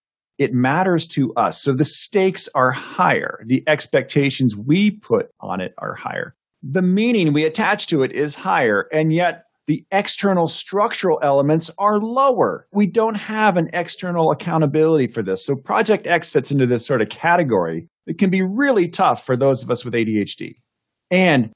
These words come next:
it's something that's not just about the project, people. It's about who you are. It's something that really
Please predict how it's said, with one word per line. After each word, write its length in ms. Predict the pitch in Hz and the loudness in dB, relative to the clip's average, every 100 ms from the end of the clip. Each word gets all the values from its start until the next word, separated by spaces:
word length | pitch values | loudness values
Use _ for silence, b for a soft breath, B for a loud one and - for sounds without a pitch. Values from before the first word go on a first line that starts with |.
| - | -2
it's 260 | 143 - | -2 0
something 360 | - 190 196 165 | 0 0 2 2
that's 200 | 135 - | 2 0
not 280 | 143 151 151 | 0 2 0
just 180 | 143 | -4
about 400 | 143 117 113 - | -2 0 0 0
the 80 | - | -2
project, 920 | 110 - 135 131 139 151 127 107 - | -2 -4 0 2 4 2 0 -2 -2
people. 540 | - 107 104 113 127 - _ _ | -6 -4 -2 -2 -2 -8 _ _
It's 140 | 135 - | -4 -2
about 460 | 131 135 131 123 - | 0 0 0 -2 -6
who 220 | - 185 165 | -4 0 0
you 340 | 139 139 113 | 0 0 0
are. 320 | 107 95 71 - | 0 0 -4 -12
It's 120 | - | -12
something 540 | - 160 180 170 185 | -4 -2 -2 -2 -2
that 120 | 139 - | -2 -6
really 840 | 110 107 131 139 135 135 131 127 | -12 -4 -2 0 0 0 0 -2